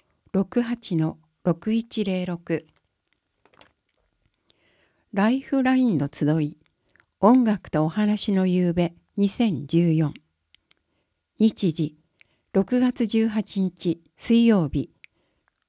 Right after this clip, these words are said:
会場、午後六時三十分から。開演、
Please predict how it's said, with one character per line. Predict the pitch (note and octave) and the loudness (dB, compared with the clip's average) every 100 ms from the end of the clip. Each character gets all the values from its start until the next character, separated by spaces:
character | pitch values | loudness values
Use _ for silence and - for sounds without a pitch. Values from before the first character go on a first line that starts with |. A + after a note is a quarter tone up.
| - | -4
会 | G#3 G3 F#3 | 0 2 0
場、 | F#3 F3 - _ _ _ _ - | -2 -2 -4 _ _ _ _ 0
午 | A#3 | 2
後 | A3 D#3 D#3+ | 2 -2 -2
六 | G3 B3+ | -4 -2
時 | A#3 D3 | -2 -4
三 | - G3+ | -2 0
十 | F3+ E3+ | 0 -2
分 | - D3 D3 | -2 -4 -2
か | - | -2
ら。 | D#3 - - - _ _ _ _ _ | -2 -4 -12 -20 _ _ _ _ _
開 | - G3+ G3+ | 0 0 2
演、 | F#3 F3 | 0 -2